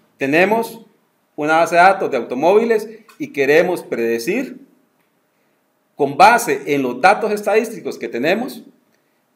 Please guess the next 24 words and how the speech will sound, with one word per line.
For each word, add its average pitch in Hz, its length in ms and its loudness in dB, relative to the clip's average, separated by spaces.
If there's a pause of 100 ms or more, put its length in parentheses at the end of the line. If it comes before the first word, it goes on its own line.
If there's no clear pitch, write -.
(140)
y 151 100 -4
en 147 80 0
esos 147 180 -4
datos 190 280 0
estadísticos 185 640 -4
hay 151 180 -4
datos 170 380 2
que 170 100 -6
nos 131 160 -8
indican, 127 540 -6 (180)
dependiendo 135 540 -2
de 208 60 0
la 196 100 4
velocidad 185 400 0
a 147 120 -2
la - 40 -8
que 127 100 -8
va 123 60 -4
un 165 120 -6
carro, 208 520 2 (120)
cuánto 156 340 0
tarda 160 280 4
en 156 80 -6
detenerse. 117 540 -8